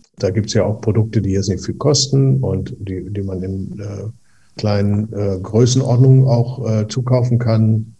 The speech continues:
Schwellenländeraktien, die haben zwar schon ganz gute Renditen jetzt in den letzten Monaten eingefahren, aber ich glaube, da ist noch das Potenzial auch relativ groß. Diese,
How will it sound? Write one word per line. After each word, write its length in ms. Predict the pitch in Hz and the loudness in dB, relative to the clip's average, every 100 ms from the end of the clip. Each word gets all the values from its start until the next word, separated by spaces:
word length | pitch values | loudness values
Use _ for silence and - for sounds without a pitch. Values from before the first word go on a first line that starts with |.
| - | -18
Schwellenländeraktien, 1300 | - 107 113 117 113 107 - 110 - 110 107 104 - _ _ _ _ - | -4 2 4 4 4 2 0 -4 0 0 0 -2 -8 _ _ _ _ 0
die 140 | 113 | 4
haben 220 | 104 117 | 6 4
zwar 200 | 120 117 | 4 2
schon 220 | 98 117 101 | 0 0 2
ganz 260 | 104 104 | 0 -2
gute 680 | - 127 127 123 117 113 - - | 0 0 2 4 4 2 -2 -4
Renditen 440 | 104 98 113 113 | -4 -2 -2 0
jetzt 240 | 101 98 98 | 0 0 -2
in 80 | 98 | -2
den 100 | 95 | 0
letzten 640 | 107 104 110 101 101 104 | 0 0 0 2 2 0
Monaten 460 | 104 104 101 - - | 0 0 0 -2 -4
eingefahren, 840 | 104 123 123 - 113 113 113 110 - _ _ | 2 4 4 2 2 2 0 -2 -12 _ _
aber 500 | - 104 104 104 113 - | -2 2 2 2 0 -4
ich 140 | 117 | -4
glaube, 240 | - 110 110 | 2 4 4
da 80 | |
ist 240 | 101 - - | 2 -2 -4
noch 140 | 98 | -4
das 160 | - 95 | -6 -6
Potenzial 560 | 110 101 92 - 90 | -4 -4 -2 -2 -2
auch 260 | 76 98 - | -4 -10 -4
relativ 460 | 98 101 101 101 - | -2 0 -2 -8 -10
groß. 360 | 87 90 98 | -12 -10 -10
Diese, 340 | - 98 95 | -8 -6 -6